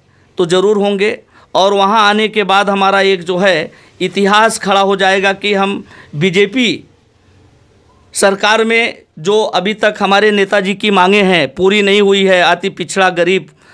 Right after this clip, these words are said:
दलित, इनके लिए बहुत बीसों सालों से लड़ाई लड़ रहे हैं, और इतना रात दिन एक करके बेचारे इतना मेहनत हमारे मंत्री जी क्यों कर रहे हैं?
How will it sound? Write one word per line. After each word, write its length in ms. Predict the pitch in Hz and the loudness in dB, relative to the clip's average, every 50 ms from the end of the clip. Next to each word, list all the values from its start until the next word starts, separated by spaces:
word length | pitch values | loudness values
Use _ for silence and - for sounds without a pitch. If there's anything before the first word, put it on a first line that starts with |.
| - - | -20 -10
दलित, 440 | 151 143 185 208 220 226 202 - - _ _ _ _ _ _ _ _ _ _ _ - - | -4 -2 0 0 0 0 -2 -4 -10 _ _ _ _ _ _ _ _ _ _ _ -8 -4
इनके 320 | 185 185 185 180 226 214 | -4 -4 -2 -2 -2 -2
लिए 480 | 208 196 202 202 208 202 - - _ _ _ - | -2 0 0 0 0 -2 -2 -6 _ _ _ -8
बहुत 440 | 156 170 180 185 208 202 185 - _ _ _ - 139 | -2 0 2 2 0 -2 -4 -10 _ _ _ -14 -8
बीसों 300 | 147 175 175 180 196 190 | -6 -6 -4 -4 -4 -4
सालों 300 | - 190 170 175 185 190 | -2 -2 -2 -2 -2 -2
से 160 | 185 - 190 | -2 -2 -2
लड़ाई 300 | 175 175 165 165 180 196 | 0 0 2 2 2 2
लड़ 160 | 190 185 170 | 2 0 0
रहे 200 | 160 165 156 151 | 0 -2 -2 -2
हैं, 240 | 143 160 175 - - _ - - - - - - - | -4 -4 -6 -8 -12 _ -20 -20 -20 -20 -12 -6 -2
और 340 | 151 175 196 208 202 208 | 0 0 2 0 0 -2
इतना 560 | - - 180 175 175 - 208 226 240 247 247 226 | -4 -6 -8 -8 -6 -4 0 2 2 2 2 2
रात 240 | 196 190 196 214 | 2 2 2 0
दिन 260 | 190 175 208 220 214 208 | 0 -2 -2 -2 0 2
एक 280 | 170 196 208 202 - | 2 2 2 2 0
करके 400 | 202 190 185 190 - 202 202 185 | -2 -2 0 0 0 -2 -2 -2
बेचारे 440 | 165 165 165 - 190 185 190 202 196 | -2 -4 -2 0 0 0 2 2 0
इतना 280 | 190 190 - 202 196 185 | 0 -2 -2 -4 -4 -2
मेहनत 440 | 175 165 160 185 202 196 202 - _ _ - - - - | -2 -2 -2 -2 -2 -4 -4 -10 _ _ -20 -20 -10 -6
हमारे 300 | 165 170 180 190 196 202 | -2 0 0 0 0 0
मंत्री 340 | 196 185 170 151 196 202 202 | -2 -2 -2 -2 -2 -2 -2
जी 120 | 170 196 190 | -2 -4 -6
क्यों 280 | 196 - - 247 254 | -6 -4 -2 -2 0
कर 180 | - - 196 185 | 0 0 0 0
रहे 160 | 180 180 175 | 0 0 0
हैं? 260 | 175 180 190 233 247 | 0 -2 -2 -4 -6